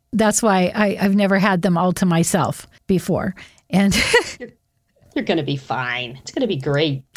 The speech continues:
Speaker 1: It's gonna be great.
Speaker 2: What concert are they going? Where are they going?
Speaker 1: It's called Jesus Culture. I don't know if it's a band or what it is exactly.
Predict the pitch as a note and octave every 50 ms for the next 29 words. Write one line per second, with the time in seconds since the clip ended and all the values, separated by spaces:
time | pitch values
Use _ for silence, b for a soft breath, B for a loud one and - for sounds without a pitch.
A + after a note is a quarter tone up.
0 | - - G4+ F#4 A4 A4 A4+ D4+ D#4+ D#4+ C4 C4+ B3+ B3 A#3+ A3 F#3+ - - -
1 | - - A3+ A#3 - A#3+ A#3 E4 - - B3 G3+ D#3 D3+ D#3+ D#3 D3 D3 - -
2 | F#3+ D#3 E3 G3 E4+ E4+ A3 C#3 - _ - - - _ - A3+ G#3+ G3 - -
3 | - - - - B3+ C4 A#3+ F#3+ F3+ - A3 A3 A3+ A3+ B3+ A#3 - - - -
4 | - A3 G#3+ G#3+ - - B3+ B3 C4 B3 - G3+ G3+ A#3 A#3 A#3+ C4 A#3+ A3+ -
5 | A#3 G3 F#3+ E3+ E3 - F#3+ F#3 F#3+ G3 G#3 G#3+ A3 G#3 F#3 F#3 G3+ - F3 F#3
6 | G3 F#3+ F#3+ G#3 G#3+ A3+ A3+ A3+ A#3 G#3+ A#3 A3 F#3 - G#3+ G3+ G3 - A#3 A3
7 | A3+ A3